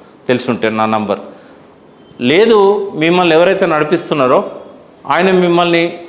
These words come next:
జాబ్ రిజైన్ చేయమంటాడు, ఆయన పైన ఉన్న ఆయన్ని అడగండి. మీరు ఆయన గైడ్ చేస్తున్నారు కదా, ఆయన నన్ను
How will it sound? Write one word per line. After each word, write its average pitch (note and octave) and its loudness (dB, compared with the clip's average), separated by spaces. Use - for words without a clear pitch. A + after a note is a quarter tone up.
జాబ్ D3+ 0
రిజైన్ C#3+ 0
చేయమంటాడు, A2+ -2
ఆయన E3+ 0
పైన A3 2
ఉన్న A#3 2
ఆయన్ని G3 0
అడగండి. B2+ 0
మీరు D#3 2
ఆయన E3 2
గైడ్ D#3 0
చేస్తున్నారు D3+ 0
కదా, B2+ 0
ఆయన D#3 2
నన్ను D#3 0